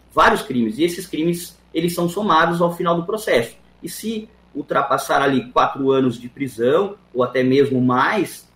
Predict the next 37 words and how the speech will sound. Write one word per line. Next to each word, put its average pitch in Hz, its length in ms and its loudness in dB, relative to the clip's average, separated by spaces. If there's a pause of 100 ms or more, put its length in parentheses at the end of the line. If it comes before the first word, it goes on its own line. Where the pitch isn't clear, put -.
(200)
é, 139 360 0
certamente 139 540 -4
poderá 156 300 0
ocasionar 127 800 -2 (140)
ali 123 540 -2
a, 131 300 0
a, 123 260 -2 (160)
a 127 40 -4
pena 127 240 -2
de 131 120 -10
prisão. 117 420 -6 (260)
É, 131 460 2
uma, 220 320 -2
uma, 139 300 -2
um 139 100 -4
ponto 151 300 -2
muito 139 200 -4
importante, 131 680 -4
que 120 80 -4
eu 120 60 0
até 131 180 -4
nem 135 180 2
comentei 131 460 -2
no 117 80 0
início, 127 500 -4 (320)
foi 170 320 0
que, 151 760 0
é, 110 440 0
muitas 185 460 2
dessas, 147 440 -2 (140)
é, 104 280 -2
está 165 300 0
sendo 175 240 0
investigado 139 540 0
pela 135 100 2
autoridade 120 480 -2
policial. 156 720 0